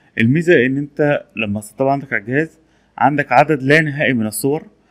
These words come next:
ع-، تقدر تخصص، يعني هو كل موقع بيحط بعض الاختيارات، مش الاختيارات كلها. أنت عندك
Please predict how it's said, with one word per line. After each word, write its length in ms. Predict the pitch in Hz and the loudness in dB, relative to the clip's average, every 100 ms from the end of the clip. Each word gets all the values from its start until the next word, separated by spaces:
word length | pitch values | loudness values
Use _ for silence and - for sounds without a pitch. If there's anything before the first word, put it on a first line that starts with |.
| _ _ - | _ _ -6
ع-، 160 | 92 | -4
تقدر 260 | - 147 147 | 0 2 2
تخصص، 580 | - - 147 175 165 131 | -2 -12 -10 -8 -2 0
يعني 140 | 113 | 0
هو 140 | 120 | -2
كل 140 | 120 131 | -2 0
موقع 580 | 120 131 131 165 160 - - | 0 0 -2 -8 -8 -12 -20
بيحط 720 | 110 110 113 113 147 147 127 | -18 -4 -4 -2 -6 -6 -2
بعض 200 | 135 117 | 0 0
الاختيارات، 600 | 101 _ - 104 117 131 110 | -4 _ -6 -2 -2 -4 -10
مش 200 | - - | -20 -18
الاختيارات 380 | 104 - 110 113 - | -20 -6 -6 -6 -10
كلها. 340 | 110 127 156 _ _ _ _ - | -6 -6 -6 _ _ _ _ -10
أنت 160 | 120 | -2
عندك 300 | 120 123 123 | 0 0 -2